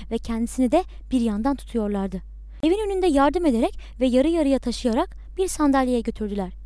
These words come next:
Şakir amca gözünü kafesten ve kuştan ayırmıyordu.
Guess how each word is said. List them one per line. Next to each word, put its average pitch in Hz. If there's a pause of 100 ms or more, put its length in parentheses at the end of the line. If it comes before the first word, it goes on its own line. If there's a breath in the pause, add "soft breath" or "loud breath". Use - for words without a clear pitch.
(380 soft breath)
Şakir 277
amca 262
gözünü 247
kafesten 294
ve 262
kuştan 294
ayırmıyordu. 262